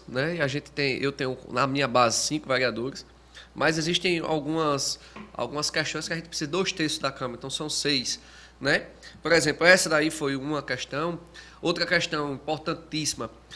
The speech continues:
foi a atualização previdenciária. Eu acredito que o nosso, nosso município também é o único município do estado a não ter a atualização, eh, previdenciária, né, aprovada. Então, até foi discutido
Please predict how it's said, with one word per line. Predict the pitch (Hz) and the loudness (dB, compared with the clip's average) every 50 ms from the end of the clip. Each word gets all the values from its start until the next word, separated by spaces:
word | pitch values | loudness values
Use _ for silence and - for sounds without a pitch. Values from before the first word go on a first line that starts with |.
| - - - | -20 -14 -2
foi | - 160 | 2 4
a | 156 | 4
atualização | 151 156 170 170 170 156 165 160 156 - 156 | 4 4 2 2 2 2 2 2 2 0 0
previdenciária. | 139 - 151 139 135 143 139 - 139 131 127 151 170 190 - - - - - - - - - | 0 -2 -2 -2 -2 -4 -4 -2 2 2 2 2 2 0 -6 -16 -20 -20 -20 -20 -18 -6 0
Eu | 131 | 2
acredito | 143 151 - 156 156 160 156 | 2 2 2 -2 -6 -6 -6
que | - 170 | -6 -4
o | |
nosso, | 151 165 175 170 - 180 165 - - - - | -2 0 0 0 0 -4 -6 -8 -12 -18 -12
nosso | - 139 143 151 151 - | -6 -4 -2 -2 -2 -2
município | 160 160 160 156 - 151 - | -2 -2 -2 -2 -2 -4 -4
também | - 143 139 147 | -4 -2 -2 0
é | 151 | 0
o | 165 | 2
único | 160 175 214 220 - | 0 0 -2 -4 -8
município | 226 208 190 - - 165 - | -10 -8 -6 -6 -6 -6 -6
do | 175 | -6
estado | 170 - - 147 135 135 | -6 -4 -2 -2 0 0
a | 135 | -2
não | 135 160 180 175 | -4 -4 -6 -4
ter | - 160 156 | -2 0 2
a | 151 | 2
atualização, | 139 139 139 131 127 123 127 - - 127 123 117 - - - - - - - - - - | 2 0 -2 -6 -4 -4 -6 -6 -8 -8 -10 -12 -16 -20 -20 -20 -20 -20 -20 -20 -18 -12
eh, | 120 117 117 113 | -8 -6 -6 -6
previdenciária, | 110 - 131 131 127 131 131 131 - 131 120 123 151 - - - - - - - - - - - - - - - - - | -4 -2 -2 -2 -2 -2 -4 -2 -2 -2 0 -2 -2 -4 -6 -16 -20 -20 -20 -20 -20 -20 -20 -20 -20 -20 -20 -20 -20 -14
né, | 127 120 123 117 | -12 -8 -6 -6
aprovada. | 117 - - 143 143 131 - 123 127 143 175 202 247 - - - - - - - - - - - | -6 0 4 4 4 6 6 4 4 4 4 2 -2 -10 -12 -20 -20 -20 -20 -20 -20 -20 -20 -10
Então, | - 143 143 147 147 151 143 139 131 127 123 | -4 -2 -2 0 0 -2 -2 -2 -2 0 0
até | 135 139 - 165 170 | 0 2 4 2 2
foi | 170 - 196 185 | 2 2 2 2
discutido | 180 175 - - - 190 - - 160 175 180 151 143 123 | 2 2 -2 -2 -4 -8 -6 -4 -2 -2 0 0 -2 -4